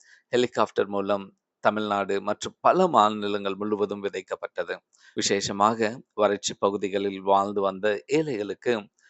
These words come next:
விறகாக பயன்பட வேண்டும் என்ற நோக்கில் கொண்டு வரப்பட்டது. வெளிநாட்டிலிருந்து கொண்டு வரப்பட்டபடியால்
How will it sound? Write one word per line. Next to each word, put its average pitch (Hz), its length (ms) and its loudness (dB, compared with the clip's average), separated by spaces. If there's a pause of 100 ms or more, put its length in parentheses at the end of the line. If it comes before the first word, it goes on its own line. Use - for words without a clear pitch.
(260)
விறகாக 135 480 2
பயன்பட 107 480 0
வேண்டும் 113 360 -2
என்ற 101 280 -6
நோக்கில் 101 580 -6
கொண்டு 104 240 -4
வரப்பட்டது. 95 540 -4 (460)
வெளிநாட்டிலிருந்து 151 720 2
கொண்டு 120 240 2
வரப்பட்டபடியால் 107 920 2